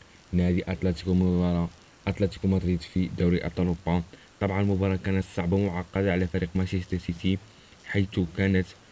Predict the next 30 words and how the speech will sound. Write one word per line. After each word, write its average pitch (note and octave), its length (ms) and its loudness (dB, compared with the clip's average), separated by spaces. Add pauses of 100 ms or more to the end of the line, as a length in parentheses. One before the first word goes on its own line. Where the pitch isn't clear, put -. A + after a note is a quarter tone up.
(220)
آه، F2+ 260 4
مباراة F#2 460 2 (100)
قوية G2 360 2
بين F2+ 180 4
الفريقين، F2 680 0
وكان F#2+ 240 -2
أتلتيكو F2 480 -4
مدريد، F2 320 2 (400)
آه، F2+ 220 4
رائعا F#2 360 0
اليوم، F2 380 2 (440)
آه، F2+ 180 2
وكذلك F#2 720 2
السيتي F2+ 440 0
عانى F#2 400 2 (200)
في F#2 180 -4
المباراة F2 460 2
كثيرا. D#2+ 300 -2 (500)
بالنسبة G#2 340 4
لريال G2+ 240 4
محرز، F#2 240 -2 (120)
قدم G2+ 320 2
مباراة F#2+ 220 2
كبيرة F#2+ 340 2
ورائعة F2+ 320 0
من F#2+ 120 2
ناحية F#2 360 0
الأداء، F2+ 400 -2 (420)
وحاول، F#2 720 2
آه، F2+ 840 0